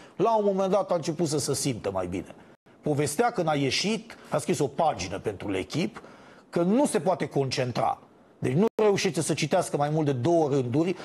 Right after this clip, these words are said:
și dacă încearcă să se concentreze, îi tremură mâinile. Fabulos! Fabuloasă narațiunea lui. Da? Despre ce i-a făcut această boală,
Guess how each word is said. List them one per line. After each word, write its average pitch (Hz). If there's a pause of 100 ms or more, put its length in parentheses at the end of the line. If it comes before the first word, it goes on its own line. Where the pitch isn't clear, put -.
(120)
și 180
dacă 170
încearcă 208
să 185
se 170
concentreze, 190
îi 202
tremură 180
mâinile. 131
Fabulos! 156 (380)
Fabuloasă 175
narațiunea 92
lui. 73 (360)
Da? 180 (340)
Despre 156
ce 247
i-a 214
făcut 190
această 185
boală, 214